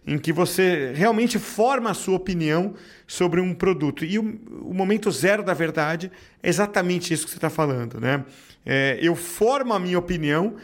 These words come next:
sem ter visto pessoalmente o carro. Eu já sei se aquele carro é bom ou não, é, já tem uma verdade inquestionável pra mim, sem ter visto aquele carro na rua, sem ter ido na concessionária, né?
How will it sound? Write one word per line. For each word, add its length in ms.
sem 340
ter 220
visto 680
pessoalmente 720
o 20
carro. 460
Eu 140
já 140
sei 340
se 100
aquele 220
carro 280
é 60
bom 220
ou 80
não, 260
é, 300
já 140
tem 160
uma 160
verdade 760
inquestionável 880
pra 160
mim, 320
sem 380
ter 160
visto 400
aquele 200
carro 220
na 120
rua, 340
sem 220
ter 200
ido 220
na 80
concessionária, 800
né? 300